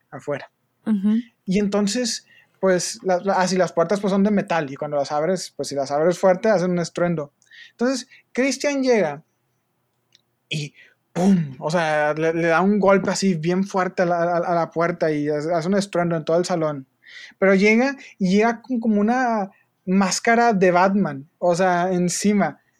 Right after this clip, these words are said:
Speaker 1: Este, pero que es como para cubrirlo del, del, del frío. Llega y ¡pum!
Speaker 2: Ah,
Speaker 1: Nada
Speaker 2: ya.
Speaker 1: más ahí deja, este, <laughs> nada más deja ahí su, su mochila, sus útiles,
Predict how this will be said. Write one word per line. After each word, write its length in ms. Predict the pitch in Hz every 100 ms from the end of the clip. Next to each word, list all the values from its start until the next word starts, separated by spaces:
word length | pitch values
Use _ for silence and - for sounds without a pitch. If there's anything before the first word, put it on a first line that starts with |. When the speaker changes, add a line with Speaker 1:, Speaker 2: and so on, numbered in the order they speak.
| _ _
Speaker 1:
Este, 760 | - 185 170 - 208 196 190 190
pero 240 | 180 196 196
que 100 | 202
es 80 | 180
como 220 | 240 240 220
para 200 | 208 196
cubrirlo 520 | 214 214 202 208 226
del, 160 | 214
del, 220 | 180 190 190
del 180 | 196 175
frío. 340 | 202 247 277 - - -
Llega 440 | 165 226 285 349 - 214 -
y 140 | 190
¡pum! 440 | 196 233 233 175 - _ -
Speaker 2:
Ah, 120 | 220
Speaker 1:
Nada 140 | 202 196
Speaker 2:
ya. 40 |
Speaker 1:
más 300 | 190 185 185 190
ahí 220 | 185 185
deja, 640 | 190 175 208 196 180 170
este, 500 | 196 170 - 220 196
<laughs> 800 | 170 - - - 226 - 269 -
nada 240 | 214 220 202
más 280 | 202 214
deja 300 | 208 214 226
ahí 300 | 214 208 214 196
su, 120 | 208
su 140 | 214
mochila, 720 | 190 180 - 226 262 262 254 233 - -
sus 240 | - 175
útiles, 460 | 202 226 233 240